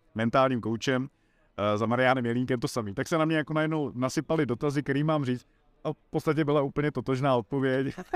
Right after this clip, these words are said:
<laughs> s tebou. Žádný rady se v tomhle pořadu nedávají. Bohužel vám musíme jako říct.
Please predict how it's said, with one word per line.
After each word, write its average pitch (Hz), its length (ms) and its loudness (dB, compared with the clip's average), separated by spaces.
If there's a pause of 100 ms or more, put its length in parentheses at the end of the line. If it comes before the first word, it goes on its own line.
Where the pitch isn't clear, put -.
<laughs> - 300 -20
s 101 60 -16
tebou. 123 300 -2 (640)
Žádný 170 580 2
rady 151 240 2
se 143 160 -4
v - 60 -10
tomhle 151 260 0
pořadu 135 460 0
nedávají. 131 840 2 (220)
Bohužel 156 580 2
vám 151 200 4
musíme 127 360 0
jako 117 260 0
říct. 104 340 -4